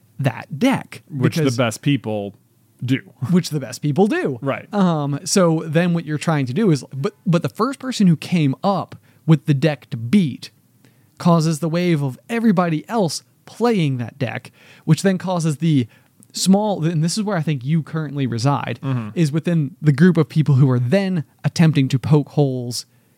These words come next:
Speaker 1: in it.
Speaker 2: Yeah.
Speaker 1: You know, so, like, you're, you're constantly trying to, like,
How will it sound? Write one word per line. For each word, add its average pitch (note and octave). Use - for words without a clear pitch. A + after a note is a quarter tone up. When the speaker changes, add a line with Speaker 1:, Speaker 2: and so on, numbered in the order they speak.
Speaker 1:
in D3+
it. A#3
Speaker 2:
Yeah. C3
Speaker 1:
You F3+
know, E3+
so, E3
like, C#3+
you're, D#3+
you're D#3
constantly D3
trying C#3
to, C#3
like, B2+